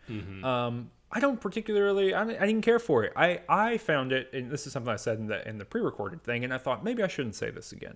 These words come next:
Speaker 2: but I am going to say it, 'cause I, it's true. It's a real emotion I felt. I felt secondhand embarrassment.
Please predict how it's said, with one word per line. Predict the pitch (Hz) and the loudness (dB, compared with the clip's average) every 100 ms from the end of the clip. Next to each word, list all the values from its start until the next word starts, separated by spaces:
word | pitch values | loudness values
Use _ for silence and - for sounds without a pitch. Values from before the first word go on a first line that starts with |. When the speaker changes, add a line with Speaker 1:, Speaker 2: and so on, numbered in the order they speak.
| - - | -14 -6
Speaker 2:
but | |
I | 127 143 | -2 0
am | 135 | 0
going | 113 104 98 | -2 -4 -6
to | |
say | - | -8
it, | - - - | -10 -10 -6
'cause | 120 110 | -4 -4
I, | 120 - | -6 -6
it's | 113 120 - | -8 -10 -8
true. | - 147 117 | 0 2 4
It's | 113 | 2
a | |
real | 113 139 147 | 2 4 4
emotion | 123 120 120 117 113 98 | 4 4 4 2 -2 -2
I | 98 | -2
felt. | - 104 53 - - - - - - _ - | -4 -6 -6 -10 -20 -20 -20 -20 -20 _ 0
I | 151 185 | 4 4
felt | 185 151 135 123 - | 4 6 6 4 -4
secondhand | - 123 113 117 101 98 87 | 2 2 4 -2 -4 -6 -8
embarrassment. | 82 82 85 80 - - - - | -12 -12 -10 -10 -14 -16 -18 -20